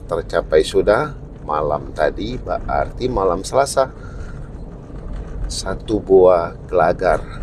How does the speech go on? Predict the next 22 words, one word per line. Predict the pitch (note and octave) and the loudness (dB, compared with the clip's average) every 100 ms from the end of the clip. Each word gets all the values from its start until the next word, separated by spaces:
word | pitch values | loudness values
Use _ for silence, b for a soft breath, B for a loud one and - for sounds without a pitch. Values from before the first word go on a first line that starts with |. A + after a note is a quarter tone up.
| - - | -8 -8
atau | - E2 D2 | -2 2 2
girder | - E2+ C#2 D2 C2+ C#2+ - | 2 -2 0 -2 -2 -4 -2
telah | D#2 D#2 - - - | 2 2 0 -8 -8
menyeberang | D#2+ D2+ - - F#2 F2+ - - | -8 -8 -8 0 0 2 -2 -4
Jalan | D#2+ D#2+ C#2 C2+ | 2 4 4 -2
Lintas | C2 C#2+ C2 - - - | -8 -10 -10 -10 -10 -8
Timur | E2+ F#2+ C3 G2 - - B B B | -4 0 2 2 0 -10 B B B
seperti | - - - B1+ - G#2+ C3 - - | -8 -6 -4 -4 -2 -4 -4 -8 -2
yang | B2+ G#2+ - - | 2 2 0 -8
Anda | - G#2+ F2 | -6 -4 -2
lihat | C#2+ C2 - C2+ A1+ - | -2 -2 -4 -4 -4 -4
tadi. | C2+ C2+ C2 D#2+ - - - - - B B B - - - | -2 -4 -6 -8 -8 -10 -8 -8 -8 B B B -6 -8 -6
Teman-teman | - F2 G2+ A#2+ C3 | 0 2 4 4 4
sekalian, | B2+ C3 C3 C3+ D3+ C#3+ C#3+ C#3+ | 2 4 6 8 8 6 4 4
dari | C#3 C3+ C#3 | 4 6 6
Jalan | C3+ C3 C3 | 6 6 4
Lintas | C3+ B2+ B2+ B2+ - | 0 -2 -2 -4 -4
Timur | C3 C3 C3 B2+ | 0 2 2 0
Palembang | - B2 B2+ B2+ B2+ B2+ | 2 4 4 2 0 -2
Betung, | - C3 C3+ | 0 0 0
kilometer | C3 B2+ B2 B2 A#2+ B2 | -2 4 4 4 0 -2
dua | A#2+ B2 | 0 4